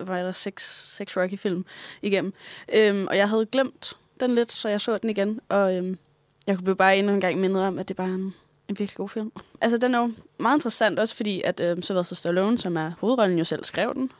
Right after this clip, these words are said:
Øhm, og den handler så om, øh,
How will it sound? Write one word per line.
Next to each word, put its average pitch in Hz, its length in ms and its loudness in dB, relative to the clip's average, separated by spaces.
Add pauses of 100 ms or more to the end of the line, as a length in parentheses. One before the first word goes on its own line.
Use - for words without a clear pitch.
(180)
Øhm, 180 480 0 (560)
og 214 80 6
den 208 80 2
handler 202 200 4
så 202 140 2
om, 180 360 2
øh, 170 220 2